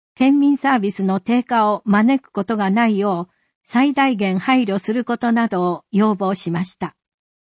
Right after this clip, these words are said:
また、今後の審議の充実を図るため、県の財政運営に大きな影響を与える国の財政政策の課題と今後の見通しについて、参考人招致を行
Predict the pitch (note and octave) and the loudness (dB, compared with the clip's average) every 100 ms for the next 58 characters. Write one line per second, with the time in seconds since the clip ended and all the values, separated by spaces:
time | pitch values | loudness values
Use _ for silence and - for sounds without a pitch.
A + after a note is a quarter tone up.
0 | _ _ _ _ _ F#3+ F#3+ G3 F#3 _ | _ _ _ _ _ -2 0 -2 -6 _
1 | _ _ _ - C4+ C4+ C4+ B3 B3 - | _ _ _ 2 4 4 2 2 0 0
2 | C#4+ A#3+ G3 F#3+ A3+ B3 A#3 - A3+ A3+ | 2 2 0 0 2 0 -2 -6 -2 -2
3 | F3+ G3 A#3+ G3+ F#3 F3+ F#3+ F#3 _ _ | -2 -4 -2 -2 -2 -4 -2 -6 _ _
4 | _ _ _ D4 C4+ B3 G#3 A3 C4 - | _ _ _ 2 4 4 2 0 0 0
5 | C4+ B3 B3+ A#3 G3+ G3 G3 F#3+ - C4 | -2 2 2 2 0 -2 -4 -6 -2 0
6 | D4 - G3 G3 A#3 B3 A#3 G#3+ G#3+ F#3 | 0 0 -2 0 0 -2 -2 0 0 0
7 | F#3 G#3 G3 F3+ F3+ _ _ _ _ _ | 0 -2 -2 -4 -6 _ _ _ _ _
8 | _ B3 B3+ C4+ B3 A#3 A#3 C4+ - C#4 | _ 2 4 4 4 2 0 0 0 -4
9 | C4 C4+ A#3+ G#3 G3 F#3 F#3 G3 F#3+ G#3+ | -2 -4 -2 -4 -2 -2 -2 -4 -2 -2
10 | G3+ - F#3+ - _ _ - C4 C4+ B3 | -2 -4 -6 -6 _ _ 2 4 4 4
11 | A#3 G#3+ G#3 B3 A#3 A3+ G3+ F#3+ _ G3 | 2 2 0 0 -2 -4 -6 -8 _ -2
12 | G3+ A#3+ A3+ - F3 F#3 _ _ _ _ | 0 -2 -4 -4 -6 -6 _ _ _ _
13 | - A#3+ C4+ C#4+ C#4 C4 C4 - B3+ A#3 | -2 2 2 2 2 4 4 2 -2 -2
14 | G3+ F#3+ F3+ F#3 | -2 -2 -2 -2